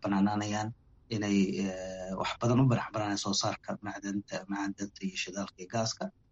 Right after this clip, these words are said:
Taasna waxay keenaysaa rajo fiican oo run ahaantii dalka hore u soo socon karo. Marka waxaan odhan karaa, eh, Erdogan culayska haysta waxa weeye, eh, xilka inta badan uu joogay iyo garabyadiisa oo ka mid ah, raggii garabyada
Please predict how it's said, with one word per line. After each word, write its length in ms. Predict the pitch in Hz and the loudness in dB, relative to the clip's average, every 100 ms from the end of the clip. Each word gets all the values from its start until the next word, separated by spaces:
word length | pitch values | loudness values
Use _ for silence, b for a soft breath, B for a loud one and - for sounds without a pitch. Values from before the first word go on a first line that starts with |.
| _ _ _ - | _ _ _ 0
Taasna 240 | 127 147 | 2 4
waxay 180 | 143 123 | 4 2
keenaysaa 460 | - 123 117 120 113 | 2 2 2 2 0
rajo 240 | 113 143 | 2 0
fiican 500 | - 120 107 135 147 - - | 0 0 2 0 -2 -8 -6
oo 300 | 104 101 101 | -2 0 0
run 120 | 104 | 0
ahaantii 460 | 101 117 123 131 135 - - _ _ _ 123 | -2 2 2 2 -2 -4 -20 _ _ _ -2
dalka 240 | 117 104 | -2 0
hore 160 | 104 113 | 0 0
u 40 | |
soo 120 | 107 | -2
socon 220 | 98 101 | -6 -6
karo. 140 | 101 139 | -2 2
Marka 220 | 160 160 | 2 2
waxaan 160 | 147 151 | 4 6
odhan 120 | 151 | 6
karaa, 260 | 151 101 120 - _ _ | 4 2 0 -6 _ _
eh, 200 | 110 117 196 156 | 0 0 2 2
Erdogan 380 | 131 127 131 139 | 2 2 2 0
culayska 400 | 117 131 131 - 104 | 2 2 2 0 -4
haysta 320 | 107 104 120 | -2 -4 -4
waxa 180 | 110 104 | -4 -2
weeye, 360 | 104 104 147 - | 0 2 0 -4
eh, 120 | - - | -14 -6
xilka 400 | 117 120 120 113 117 | -4 -2 -2 -4 -6
inta 180 | - | -12
badan 220 | 98 95 101 | -14 -6 -4
uu 60 | 98 | -4
joogay 260 | 113 135 175 - _ | -2 0 -2 -6 _
iyo 80 | 190 | -12
garabyadiisa 580 | - 98 107 101 101 - | -8 -8 -4 -4 -4 -8
oo 40 | 98 | -12
ka 160 | 107 | -10
mid 160 | 107 95 | -8 -8
ah, 80 | - - _ _ _ _ - | -12 -18 _ _ _ _ -12
raggii 200 | 113 113 | -4 -2
garabyada 540 | 98 98 101 101 101 | -2 -2 -2 -2 -2